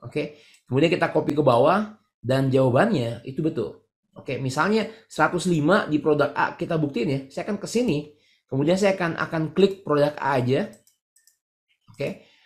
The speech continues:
dan kita akan, akan blok ini semua, dan teman-teman bisa lihat di bawah, di bagian status bar,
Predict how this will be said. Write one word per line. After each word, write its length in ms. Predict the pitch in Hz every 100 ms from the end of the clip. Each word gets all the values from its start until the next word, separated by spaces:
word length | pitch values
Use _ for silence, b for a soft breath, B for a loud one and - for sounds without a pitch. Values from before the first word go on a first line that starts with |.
| b b
dan 240 | 131 139 139
kita 240 | 156 185
akan, 240 | 180 160
akan 400 | 151 156 151 135
blok 240 | 143 156 151
ini 160 | 147
semua, 480 | 143 139 131 156 185
dan 320 | 143 139 135 B B 139
teman-teman 320 | 139 139 180
bisa 240 | 165 - 147
lihat 240 | 143 151 143
di 80 |
bawah, 560 | 127 151 190 123 127 - -
di 80 | 131
bagian 320 | 127 131 131
status 400 | 131 131 127 123
bar, 560 | 135 165 127 110 131